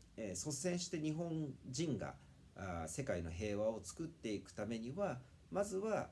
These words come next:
あー、積極的に、えー、外国の方とも、まあ、周りの日本人同士もコミュニケーションを取りながら、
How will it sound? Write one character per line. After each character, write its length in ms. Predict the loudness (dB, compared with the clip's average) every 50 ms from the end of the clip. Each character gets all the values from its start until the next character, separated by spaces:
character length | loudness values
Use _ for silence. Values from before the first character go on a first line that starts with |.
| -8 -18 -14 -6
あ 520 | -4 -2 -2 -2 -2 -4 -6 -8 -10 -10 -10
ー、 20 | -8
積 200 | -6 -6 -6 -4
極 240 | -4 -6 -6 -4
的 240 | -4 -4 -4 -4 -4
に、 380 | -4 -2 0 0 0 0 -2 -6 -10 -8
え 360 | -6 -6 -6 -6 -6 -8 -8 -4
ー、 40 | -2
外 140 | -2 -2 -2
国 160 | -2 -2 -2
の 100 | -2 -4
方 240 | -4 -6 -6 -6 -6
と 180 | -4 -2 0
も、 240 | 2 2 2 2 0 -6 -10 -2
ま 120 | 0 2 4
あ、 20 |
周 260 | 6 6 8 8 6
り 60 | 6 4
の 160 | 0 0 0
日 120 | 2 2
本 180 | 2 2 2 2
人 180 | 0 0 2
同 180 | 2 2 2 2
士 180 | 0 -2 -2 -2
も 180 | -2 -4 -6 -10 -16 -20 -20 -20 -10 -4
コ 100 | 0 2
ミ 80 | 4
ュ 20 | 4
ニ 60 | 4
ケ 140 | 4 4 4
ー 20 |
シ 120 | 4 2 -2
ョ 20 | -4
ン 20 |
を 20 | -4
取 180 | -4 -4 -2
り 60 | 0 0
な 120 | 0 0
が 180 | 0 0 2 4
ら、 300 | 6 6 6 4 2